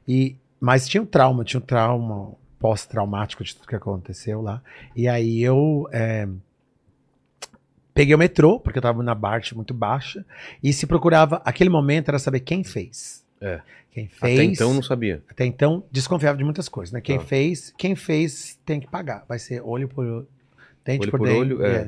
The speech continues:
Speaker 2: dente por dente.
Speaker 1: Foi, era bem essa pegada. E o Bush falava isso muito friamente. E aí eu pego o jornal,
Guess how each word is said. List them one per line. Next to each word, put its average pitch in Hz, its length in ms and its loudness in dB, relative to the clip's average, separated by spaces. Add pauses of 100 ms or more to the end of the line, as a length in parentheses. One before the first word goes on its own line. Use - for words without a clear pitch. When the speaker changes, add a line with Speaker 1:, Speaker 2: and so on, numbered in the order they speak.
Speaker 2:
dente 95 240 -10
por 95 100 -10
dente. 87 340 -10
Speaker 1:
Foi, 135 220 2
era 131 220 2
bem 143 140 2
essa 135 180 -2
pegada. 139 400 -2
E - 20 2
o 147 60 2
Bush 139 260 0
falava 165 380 2
isso 185 520 -4 (160)
muito 151 560 -2 (120)
friamente. 147 760 -4 (400)
E 139 80 0
aí 147 120 8
eu 175 80 4
pego 170 300 6
o - 20 4
jornal, 170 600 0